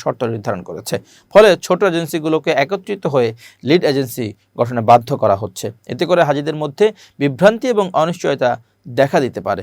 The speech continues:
সৌদি সরকারের এসব নতুন নিয়মে যেমন রয়েছে শৃঙ্খলার বার্তা, তেমনি হাজিদের জন্য রয়েছে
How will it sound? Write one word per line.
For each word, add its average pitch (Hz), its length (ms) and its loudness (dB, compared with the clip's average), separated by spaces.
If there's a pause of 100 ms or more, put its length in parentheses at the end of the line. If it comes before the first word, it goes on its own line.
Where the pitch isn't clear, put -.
(180)
সৌদি 127 300 -2
সরকারের 160 300 2 (100)
এসব 165 180 -2 (140)
নতুন 240 240 -4 (100)
নিয়মে 123 340 -2 (480)
যেমন 196 260 8
রয়েছে 170 180 2 (120)
শৃঙ্খলার 196 560 2
বার্তা, 143 260 4 (120)
তেমনি 262 280 0 (120)
হাজিদের 143 340 2
জন্য 147 140 -2 (120)
রয়েছে 180 280 0